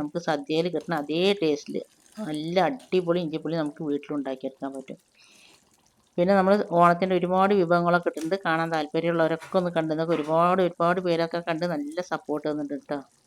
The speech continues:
പിന്നെ ദാ വറ്റി വന്ന സമയത്ത് ഞാനിതിലേക്ക് നമ്മൾ പൊടിച്ച് വെച്ച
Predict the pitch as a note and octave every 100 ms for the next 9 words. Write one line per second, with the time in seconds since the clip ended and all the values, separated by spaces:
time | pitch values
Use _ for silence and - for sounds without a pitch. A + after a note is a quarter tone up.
0 | - F3+ F#3 G3 F3+ F3 G#3 G3+ F3+ F3
1 | E3 D#3+ D#3 F#3+ E3+ E3 D#3 D#3 D3 F#3+
2 | F3+ D#3+ E3+ E3+ _ _ _ _ _ -
3 | F3 E3+ G3 F3